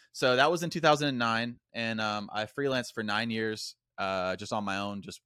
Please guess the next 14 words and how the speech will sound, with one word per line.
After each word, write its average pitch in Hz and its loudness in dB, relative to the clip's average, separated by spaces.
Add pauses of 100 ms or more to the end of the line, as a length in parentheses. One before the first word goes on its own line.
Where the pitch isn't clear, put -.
kinda 98 -8
working 98 -10
for 104 -12
myself, 98 -4
contracting 98 -6
for - -20
different 95 -14
jobs, 98 -2
taking 101 -6
odd 98 0 (400)
design 95 -6
jobs 92 -6
from, 90 -12 (540)
um, 87 -6